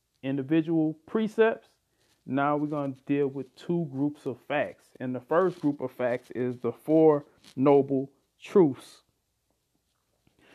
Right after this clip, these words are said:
The Four Noble Truths. So,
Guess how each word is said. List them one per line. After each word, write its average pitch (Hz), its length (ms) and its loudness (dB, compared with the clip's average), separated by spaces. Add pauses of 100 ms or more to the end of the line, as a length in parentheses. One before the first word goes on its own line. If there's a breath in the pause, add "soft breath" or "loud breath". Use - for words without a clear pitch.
(400 soft breath)
The 139 80 4
Four 233 300 4
Noble 185 320 4
Truths. 127 500 -6 (340)
So, 180 420 4